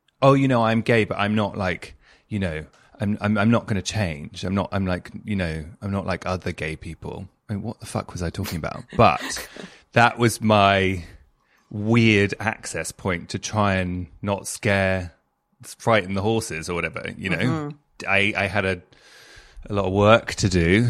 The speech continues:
Speaker 1: in order to understand that I can be as fucking gay as I like.
Speaker 2: Mm-hmm.
Speaker 1: But, you know, to have things to point to, yeah, I think it's interesting. And I think when, when you were just saying a minute ago about you think about that a lot, I wondered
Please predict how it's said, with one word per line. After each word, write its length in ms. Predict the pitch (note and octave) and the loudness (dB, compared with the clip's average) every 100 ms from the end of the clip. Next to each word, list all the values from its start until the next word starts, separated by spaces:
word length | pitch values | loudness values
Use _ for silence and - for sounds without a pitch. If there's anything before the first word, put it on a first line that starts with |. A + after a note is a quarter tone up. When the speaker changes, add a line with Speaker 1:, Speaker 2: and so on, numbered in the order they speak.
| A2+ | 0
Speaker 1:
in 120 | G#2 | 0
order 140 | F#2+ | 0
to 140 | F2 G2+ | 2 0
understand 500 | F2 F2+ G#2 F2+ F2+ | 0 0 2 2 2
that 80 | - | 0
I 120 | F#2 | 0
can 180 | - F#2 | 2 2
be 140 | F#2 | 4
as 100 | F2+ | 2
fucking 280 | - F#2+ G2+ | 0 -2 0
gay 160 | F#2 F#2+ | 2 2
as 100 | G2 | 4
I 80 | |
like. 340 | A2+ D#3 - - | 4 4 0 -8
Speaker 2:
Mm-hmm. 320 | D3+ D3+ C#3+ C3 _ _ | -12 -10 -10 -12 _ _
Speaker 1:
But, 180 | B2+ - | 0 0
you 80 | A#2+ | 2
know, 260 | A#2 F#2+ F2+ | 4 4 2
to 540 | F2 - - A2 G2+ | -4 -6 0 2 2
have 340 | G2 A#2+ A2+ - | 2 2 0 -4
things 400 | - B2+ G#2 F#2+ - | -4 0 0 -2 -6
to 200 | F#2 - _ | -8 -8 _
point 360 | - C3 A#2 - | -2 -2 -2 -10
to, 260 | - D#2+ - - | -10 -10 -12 -12
yeah, 240 | B2 B2+ D2+ | 0 0 0
I 100 | - | -4
think 180 | A#2 C3+ | 0 2
it's 140 | B2 A2 | 0 0
interesting. 600 | A#2 G2+ - F2+ - E2+ | -2 -4 -8 -10 -10 -8
And 80 | G#2 | -8
I 60 | |
think 420 | G2+ G#2+ F2 - _ | -6 -6 -8 -18 _
when, 240 | G#2 G2 | -4 -2
when 120 | G2+ G2 | 0 0
you 80 | |
were 60 | G2 | 0
just 160 | F#2 - | -2 -2
saying 200 | F#2+ F2+ | -2 -2
a 60 | |
minute 260 | F#2+ G2+ F#2 | -2 -4 -4
ago 300 | F#2 F#2 E2+ | -4 -4 -4
about 480 | E2+ F2 E2+ E2 - _ | -2 -2 0 -2 -8 _
you 160 | F#2+ F#2 | -12 -6
think 260 | A2 F#2 | -4 -4
about 280 | - F2+ - | -2 -4 -2
that 180 | F2 D#2 | -4 -4
a 60 | F2+ | -4
lot, 640 | F2+ G2 D2 - - - - _ - - _ _ - | 0 0 -2 -8 -12 -14 -14 _ -20 -20 _ _ 0
I 100 | G2 | 0
wondered 580 | G2 G#2+ G#2+ F#2+ F#2+ | 4 2 2 0 -2